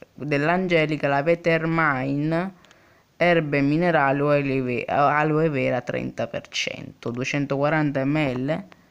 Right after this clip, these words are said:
molto piccola, molto piccola come lattina, però buona. Questa qui l'aveva bevuta mia mamma, l'ho, l'ho conservata anche perché era molto rara. Trenta per cento di aloe vera, finalmente uno che si,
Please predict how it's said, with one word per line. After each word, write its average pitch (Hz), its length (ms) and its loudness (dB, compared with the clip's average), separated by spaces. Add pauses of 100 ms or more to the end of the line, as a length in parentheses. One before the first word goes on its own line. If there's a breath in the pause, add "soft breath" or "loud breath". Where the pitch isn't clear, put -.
(560 soft breath)
molto 139 340 -4
piccola, 151 680 -2 (420 loud breath)
molto 135 300 -4
piccola 127 440 -8
come 127 240 -4
lattina, 165 640 -6 (840 soft breath)
però 156 560 4
buona. 139 520 -2
Questa 131 260 -10
qui - 120 -6
l'aveva 131 200 2
bevuta 127 340 -4
mia 135 100 -2
mamma, 135 280 0
l'ho, 123 140 -4
l'ho 131 100 -2
conservata 147 580 0
anche 139 200 -2
perché 131 260 -8
era 127 140 0
molto 143 360 -2
rara. 139 460 -2 (1500 loud breath)
Trenta 160 260 2
per 147 140 2
cento 143 240 -2
di 135 80 0
aloe 139 240 2
vera, 127 200 0
finalmente 135 540 -4
uno 135 180 -4
che 131 80 -8
si, - 160 -14